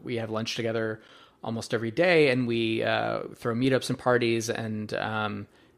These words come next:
and, uh, and just actually are rolling around the office a lot to, like,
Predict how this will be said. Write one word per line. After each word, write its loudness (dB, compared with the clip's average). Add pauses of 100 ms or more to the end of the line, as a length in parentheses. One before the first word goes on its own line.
(160)
and, 0
uh, 0 (420)
and 0
just 2
actually 6
are 6
rolling 6
around 4
the -2
office 0
a -2
lot 2
to, -4
like, -2